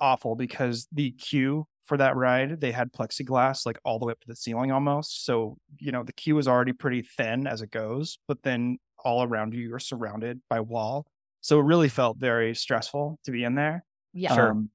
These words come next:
Speaker 1: we were fortunate enough to where this was a time when all three of the animatronics were functioning, but we know that sometimes they've, like, replaced the animatronics with pots of flowers or cart-, or, like,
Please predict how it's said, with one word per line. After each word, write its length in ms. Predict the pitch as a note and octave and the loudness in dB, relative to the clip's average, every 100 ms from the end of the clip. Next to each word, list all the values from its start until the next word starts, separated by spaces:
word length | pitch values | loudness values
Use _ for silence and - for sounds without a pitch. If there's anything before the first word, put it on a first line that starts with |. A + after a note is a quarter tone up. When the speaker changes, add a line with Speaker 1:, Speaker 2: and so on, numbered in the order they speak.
| _ _ - | _ _ 4
Speaker 1:
we 100 | D#3 | 8
were 160 | D3 D3+ | 8 8
fortunate 460 | C#3+ B2+ - C3 | 4 2 0 -4
enough 260 | B2 B2+ B2+ | 0 0 0
to 80 | - | -2
where 160 | B2+ | -4
this 180 | A2+ - | -4 -4
was 100 | B2 | -6
a 60 | A#2 | -8
time 300 | - A#2+ A2+ | -4 -2 -2
when 100 | B2 | -2
all 180 | C#3 A2+ | -2 -2
three 220 | - B2+ | -2 -6
of 80 | A#2 | -6
the 60 | B2+ | -6
animatronics 640 | A2+ A2+ A2+ A#2 A2+ - | -10 -10 -8 -6 -6 -8
were 240 | A2 G#2+ G#2 | -8 -6 -6
functioning, 540 | - A2 - C#3+ D3 E3+ _ - | -6 -6 -4 -2 -2 -4 _ -4
but 80 | B2 | 0
we 80 | |
know 100 | A#2+ A2 | 2 0
that 100 | A#2 | -2
sometimes 440 | A#2 A2+ A2+ A2+ | -6 -6 -6 -4
they've, 160 | A2+ A#2 | -4 -2
like, 180 | A2 - | -2 -4
replaced 440 | C#3+ - A#2+ A2+ - | -12 -2 -2 -2 -2
the 80 | A2+ | -2
animatronics 540 | A2 A2+ - G#2+ - | -2 -4 -4 -6 -6
with 120 | - | -12
pots 460 | - A#2+ A#2 - - | -2 0 0 -4 -6
of 120 | A2 | -6
flowers 640 | - A#2+ A2+ A2+ A2 A#2 | 0 2 4 2 -2 -4
or 140 | - A2 | -6 -8
cart-, 260 | - A#2 - | -4 -2 -2
or, 120 | B2 | -2
like, 180 | A2+ | -4